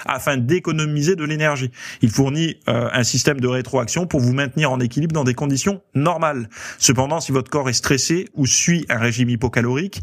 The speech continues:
un signal est envoyé pour modifier le ratio et vous produisez plus de, de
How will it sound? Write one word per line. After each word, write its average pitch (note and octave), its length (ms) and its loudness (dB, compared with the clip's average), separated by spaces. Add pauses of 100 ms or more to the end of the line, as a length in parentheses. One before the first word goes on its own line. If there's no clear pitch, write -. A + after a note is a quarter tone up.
(280)
un B2 100 6
signal D#3 340 2
est C#3 120 -4
envoyé C3 260 0
pour F3+ 160 -4
modifier C#3 380 0
le D#3+ 40 -2
ratio D3+ 380 -2
et C3+ 80 -4
vous B2+ 160 0
produisez C3 560 0 (480)
plus F#3+ 400 0
de, C3+ 380 2
de B2+ 240 -4